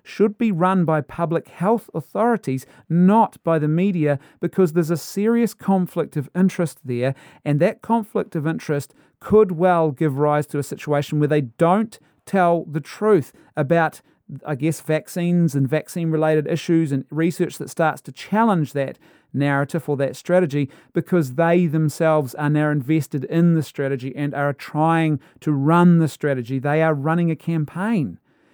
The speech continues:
And, and the media just shouldn't be doing that. And here's proof of why not. He's saying, well, if they're serious about goals like vaccinating ninety percent of our eligible population,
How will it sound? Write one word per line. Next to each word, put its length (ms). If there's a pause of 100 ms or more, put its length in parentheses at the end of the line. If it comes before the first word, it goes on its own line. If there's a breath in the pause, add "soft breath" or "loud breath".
(160)
And, 160
and 180
the 80
media 280
just 180
shouldn't 240
be 60
doing 300
that. 140
And 140
here's 300
proof 420
of 100
why 200
not. 420 (380 soft breath)
He's 160
saying, 300
well, 120
if 100
they're 140
serious 460
about 280
goals 340
like 200
vaccinating 680
ninety 240
percent 200
of 80
our 120
eligible 340
population, 560